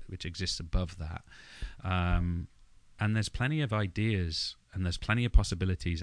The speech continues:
out there. So for me, it's about elevating, um, that conversation. But I must say as well, Mike, I mean, with regard to broadcasting,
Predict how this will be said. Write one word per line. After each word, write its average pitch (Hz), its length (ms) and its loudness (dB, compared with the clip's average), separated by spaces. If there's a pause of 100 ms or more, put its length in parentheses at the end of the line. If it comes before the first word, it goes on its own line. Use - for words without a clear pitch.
(140)
out 92 200 -2
there. 85 140 -4
So 90 260 -2
for - 120 0
me, 135 220 2
it's - 160 -4
about 98 280 2
elevating, 95 800 0 (420)
um, 87 720 -2 (720)
that 98 200 -2
conversation. 95 460 -2 (240)
But 123 100 4
I - 20 2
must 151 220 2
say 127 100 4
as 107 100 0
well, 107 140 2
Mike, 85 320 -2
I - 20 0
mean, 90 320 -2 (200)
with 98 160 2
regard 98 280 2
to 92 100 -4
broadcasting, 85 720 0